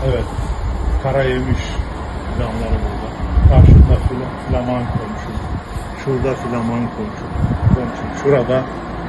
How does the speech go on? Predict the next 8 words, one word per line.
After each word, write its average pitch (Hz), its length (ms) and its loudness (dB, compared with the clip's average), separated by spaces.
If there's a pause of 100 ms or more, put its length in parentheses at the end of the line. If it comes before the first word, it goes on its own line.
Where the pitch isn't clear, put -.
(120)
filaman 120 400 -2 (100)
komşu. - 300 -8 (120)
Burada 135 400 -2 (720)
bu 139 100 4 (600)
muazzam, 131 540 4 (1500)
e, 90 60 -2 (440)
ortamda - 540 2 (720)
Allah'ın 123 420 0